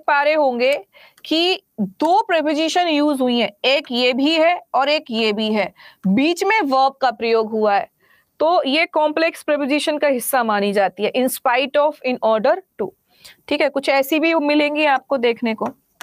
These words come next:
तो ये भी इसी का हिस्सा होता है। ठीक है, चौथा जो टाइप हमें देखने को मिलता है, इसी में से फ्रेजल का देखने को मिलता है।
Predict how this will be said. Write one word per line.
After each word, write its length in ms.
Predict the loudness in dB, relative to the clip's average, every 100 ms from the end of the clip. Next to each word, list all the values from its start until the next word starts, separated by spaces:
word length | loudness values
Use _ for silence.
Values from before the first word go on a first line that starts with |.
| -20 _ _ _ _ _ _ -20 -16 -4
तो 60 | 0
ये 200 | 2 2
भी 140 | 0
इसी 200 | 0 0
का 100 | 0
हिस्सा 300 | 0 0 0
होता 300 | 0 0 -2
है। 180 | -2 -4 -10 _ _ _ _ _ _ _ _
ठीक 180 | -4 0
है, 280 | 0 0 -8 _ _ _ _ _
चौथा 420 | 0 0 0 0 2
जो 140 | 0
टाइप 320 | 0 0 0 0
हमें 200 | 0 2
देखने 340 | 2 2 0
को 100 | 2
मिलता 320 | 0 0 0
है, 100 | 0
इसी 280 | 0 -2 0
में 140 | 2
से 180 | 2 0
फ्रेजल 520 | -2 0 0 2 0
का 140 | 0 -2
देखने 360 | -2 -2 0
को 100 | 0
मिलता 320 | 2 0 0 -2
है। 180 | -2